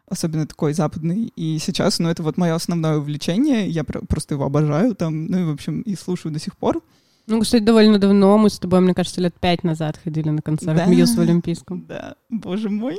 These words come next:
Speaker 1: <laughs> Здесь все определяется какими-то вот полутонами, то есть, э, возможно, ты узнаешь, что человек в этом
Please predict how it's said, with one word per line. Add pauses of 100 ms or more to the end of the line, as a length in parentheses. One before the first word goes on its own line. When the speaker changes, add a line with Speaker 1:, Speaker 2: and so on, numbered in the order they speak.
(120)
Speaker 1:
<laughs>
Здесь
все
определяется
какими-то
вот
полутонами,
то
есть,
э,
возможно,
ты
узнаешь,
что
человек
в
этом